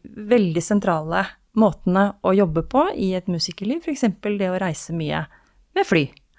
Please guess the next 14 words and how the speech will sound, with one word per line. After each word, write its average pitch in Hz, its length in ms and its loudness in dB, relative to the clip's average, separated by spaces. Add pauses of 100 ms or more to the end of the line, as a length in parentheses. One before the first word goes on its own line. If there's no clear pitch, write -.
(560)
Eh, 233 200 6
så 302 200 6
alle 311 240 8
disse 403 240 4
tingene 202 460 4 (100)
prøver 202 300 2
vi 220 140 2 (120)
å, 233 460 2 (120)
eh, 226 280 0
skrive 220 420 2
om 180 140 -2
i 185 60 -2
boka, 185 400 -4 (160)
og, 226 340 2